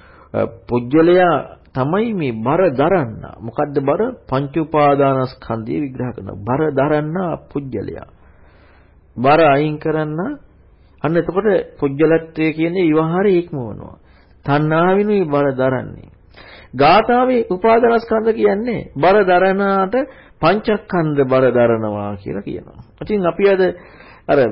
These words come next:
බුදුරණවහන්සේ මේ එක එක විදිහට මේක විග්‍රහ කරපු දෙයි අපි ඕක මොකද කරන්නේ? අපි කියනවා පංචස්කන්ධය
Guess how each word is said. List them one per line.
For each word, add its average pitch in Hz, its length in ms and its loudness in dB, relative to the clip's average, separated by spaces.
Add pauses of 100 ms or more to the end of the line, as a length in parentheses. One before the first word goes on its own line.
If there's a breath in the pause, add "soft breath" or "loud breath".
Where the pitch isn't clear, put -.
බුදුරණවහන්සේ 160 720 2
මේ 143 160 -2
එක - 120 -10
එක 156 220 0
විදිහට 123 420 -2
මේක 151 240 -2
විග්‍රහ 123 420 -2
කරපු 139 280 -4
දෙයි 247 220 -2 (380 loud breath)
අපි - 300 -2
ඕක 302 200 -2
මොකද 190 260 -4
කරන්නේ? 135 460 -4 (1120 soft breath)
අපි - 200 -2
කියනවා 131 360 -2
පංචස්කන්ධය 113 920 -2